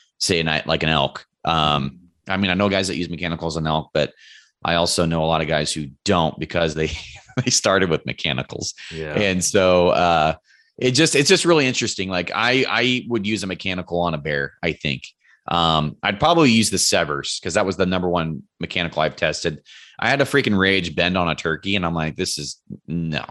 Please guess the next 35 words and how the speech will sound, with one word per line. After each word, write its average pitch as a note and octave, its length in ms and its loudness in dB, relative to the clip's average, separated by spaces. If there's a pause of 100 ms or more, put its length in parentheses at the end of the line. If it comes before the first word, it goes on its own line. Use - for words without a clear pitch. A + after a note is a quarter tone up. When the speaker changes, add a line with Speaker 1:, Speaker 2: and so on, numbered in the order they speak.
(140)
Speaker 1:
I'm D#2+ 160 -2
not D2 180 -2
using C#2 220 -6
another C2+ 260 -4
Rage." C2 280 -4
I've F2 180 -2
just, - 280 -2 (340)
if, - 260 -2
if, G#2 340 0
if F#2+ 200 -2
that G2 240 2
Rage F2+ 280 0
bent F2+ 220 0
on D#2+ 100 -2
a D#2 60 -2
freaking E2 460 -4
turkey, D2+ 420 -2
I'm C#2+ 160 -6
like, C#2 220 -4
Speaker 2:
Mm-hmm. E2+ 260 -8 (340)
Speaker 1:
"I, E2+ 360 0
I - 20 -2
don't C#2+ 160 -2
know C#2 100 -4
about B1 220 -4
that." B1 240 -6
So F2 380 2 (340)
it A2 160 0
just, A#2 340 2
uh, F#2+ 320 4
but G#2 160 0
the, F#2 380 4
the F#2 100 -2
Severs, G2+ 720 -2
um, E2 520 -4